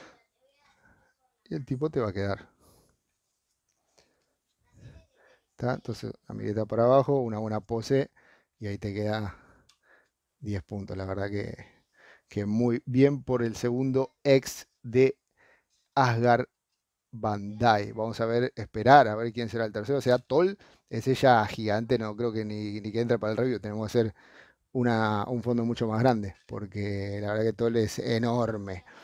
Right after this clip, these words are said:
Así que, bueno, para continuar la colección, la verdad que es súper recomendable. Esta figura afuera ya está rondando los doscientos veinte dólares, así que, uf, bastante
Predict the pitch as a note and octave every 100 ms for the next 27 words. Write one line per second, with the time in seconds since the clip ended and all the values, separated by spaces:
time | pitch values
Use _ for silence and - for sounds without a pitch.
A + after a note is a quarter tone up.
0 | - _ _ _ - G2+ F#2+ A2+ A#2 A2
1 | A2+ G#2 G2+ G2 G#2+ G2+ A2 A2+ G#2+ G#2
2 | A#2+ A#2 G#2 G#2+ G#2 A#2 A2+ A2 G#2 G#2+
3 | A2+ B2+ C#3 C3+ - - - - C3 A#2+
4 | - B2+ B2 A#2 A#2+ A#2+ C3 C3 C3 B2
5 | A#2+ A#2 G#2+ B2+ C3+ C3+ C3+ - - B2
6 | - B2+ A#2+ A#2+ A#2 B2+ B2+ A#2+ G#2+ G#2
7 | - B2+ C3 B2 A2+ B2 B2 B2 A#2 A#2+
8 | G#2+ G2+ F#2+ G2 A#2+ A#2 B2+ A#2 - -
9 | - - - - - - A#2+ - - -
10 | _ - A#2+ G#2+ - - C3+ C#3 C3 C#3+